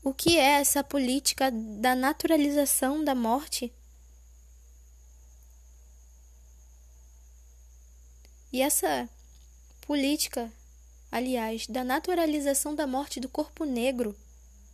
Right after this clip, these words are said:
ela tem um alvo, e o alvo é o extermínio.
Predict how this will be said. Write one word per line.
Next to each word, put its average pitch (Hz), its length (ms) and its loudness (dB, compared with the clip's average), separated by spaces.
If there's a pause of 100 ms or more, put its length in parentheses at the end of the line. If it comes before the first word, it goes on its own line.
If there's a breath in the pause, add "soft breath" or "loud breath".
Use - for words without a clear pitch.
(2750)
ela 277 220 0
tem 311 260 0
um 370 160 2
alvo, 247 480 0 (880)
e 226 100 -2
o 240 80 -2
alvo 247 240 2
é 311 40 4
o 302 40 -6
extermínio. 302 720 -2